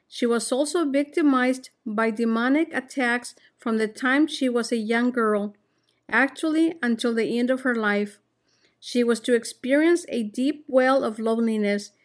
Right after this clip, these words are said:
because all her spiritual directors died before her, as well as her entire family. One by one, they all went to the Father,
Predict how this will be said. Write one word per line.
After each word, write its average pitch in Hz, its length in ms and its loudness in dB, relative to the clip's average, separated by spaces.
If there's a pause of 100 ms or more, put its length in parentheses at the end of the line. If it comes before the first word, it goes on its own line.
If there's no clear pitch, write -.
(200)
because 226 440 -2
all 269 280 2
her 311 140 0
spiritual 285 560 0
directors 254 640 0
died 240 340 0
before 226 420 -2
her, 208 340 -4 (300)
as 214 200 -4
well 254 400 2
as 233 200 -6
her 233 120 0
entire 240 480 -2
family. 214 640 -4 (600)
One 240 280 4
by 330 180 2
one, 262 480 0 (200)
they 226 180 4
all 277 200 4
went 277 280 0
to 294 80 -2
the 294 100 2
Father, 233 600 -4